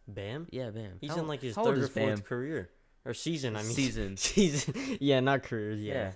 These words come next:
Speaker 2: 'cause I was like,
Speaker 1: He's
Speaker 2: I
Speaker 1: in
Speaker 2: mean,
Speaker 1: his
Speaker 2: he's not a
Speaker 1: first career.
Speaker 2: rookie, but, I mean, he's still learning. Um,
Speaker 1: He'd have a young core.
Speaker 2: Oh, yeah, did you see, uh, Trevor Ariza and Myers Leonard trade?
Speaker 1: Yep.
Speaker 2: Yeah.
Speaker 1: Yep.
Speaker 2: So, Myers Leonard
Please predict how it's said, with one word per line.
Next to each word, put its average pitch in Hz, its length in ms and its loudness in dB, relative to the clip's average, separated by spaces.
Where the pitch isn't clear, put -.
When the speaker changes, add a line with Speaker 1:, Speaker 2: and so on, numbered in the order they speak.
Speaker 2:
'cause 127 120 -6
I 131 60 2
was 123 100 -2
like, 117 100 -6
Speaker 1:
He's - 80 -8
Speaker 2:
I - 40 -4
Speaker 1:
in 113 40 -2
Speaker 2:
mean, 120 120 0
Speaker 1:
his 107 120 -2
Speaker 2:
he's 123 40 -12
not 156 140 4
a 117 40 4
Speaker 1:
first 104 120 2
career. 120 140 4
Speaker 2:
rookie, 98 240 -4
but, 95 160 -4
I 95 100 -4
mean, 95 200 -6
he's 107 160 -8
still 98 420 -4
learning. 95 460 -6
Um, 107 280 0
Speaker 1:
He'd 147 120 -6
have 123 140 -4
a 104 60 -8
young 101 260 -8
core. 92 320 -10
Speaker 2:
Oh, 143 60 2
yeah, 143 120 4
did 123 140 -6
you 135 80 -4
see, 156 240 0
uh, 107 160 4
Trevor 110 360 -4
Ariza 104 360 -4
and 104 200 -4
Myers 101 600 -6
Leonard 101 340 -6
trade? 117 260 -4
Speaker 1:
Yep. 101 240 -10
Speaker 2:
Yeah. - 220 -4
Speaker 1:
Yep. - 260 -8
Speaker 2:
So, 104 380 0
Myers 107 440 -4
Leonard 107 500 -6